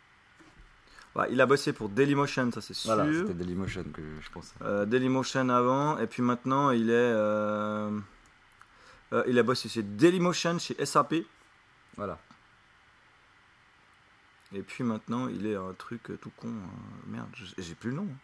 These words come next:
Speaker 2: Euh, mais il ne marque pas.
Speaker 1: Le C R M, là, le
Speaker 2: Ah, Salesforce, pardon.
Speaker 1: Ah, Salesforce, voilà.
Speaker 2: Voilà.
Speaker 1: <laughs> Bon, on y
Speaker 2: Je
Speaker 1: est.
Speaker 2: savais bien que je savais, je l'avais dans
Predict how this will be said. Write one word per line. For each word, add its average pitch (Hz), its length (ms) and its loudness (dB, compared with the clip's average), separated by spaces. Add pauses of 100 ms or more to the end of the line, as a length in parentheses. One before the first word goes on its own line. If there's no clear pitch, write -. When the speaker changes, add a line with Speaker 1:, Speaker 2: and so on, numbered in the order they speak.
(2250)
Speaker 2:
Euh, 85 420 -8
mais 90 120 -10
il 98 60 -10
ne 90 60 -10
marque 80 220 -14
pas. 90 180 -12 (320)
Speaker 1:
Le 117 180 0
C 110 260 -2
R 113 80 -2
M, 117 180 0
là, 107 140 -6
le 104 100 -6 (2750)
Speaker 2:
Ah, 135 300 4
Salesforce, 104 600 -2
pardon. 85 220 -4
Speaker 1:
Ah, 190 220 10
Salesforce, 110 520 -2
voilà. 92 220 -6 (340)
Speaker 2:
Voilà. 143 240 0
Speaker 1:
<laughs> - 60 -20 (240)
Bon, 190 120 10
on 170 80 8
y - 0 -
Speaker 2:
Je 147 60 0
Speaker 1:
est. 135 100 4
Speaker 2:
savais 147 120 8
bien 185 180 8
que 160 40 2
je - 60 -6
savais, 117 400 6
je 123 100 0
l'avais 98 200 -2
dans 90 200 -6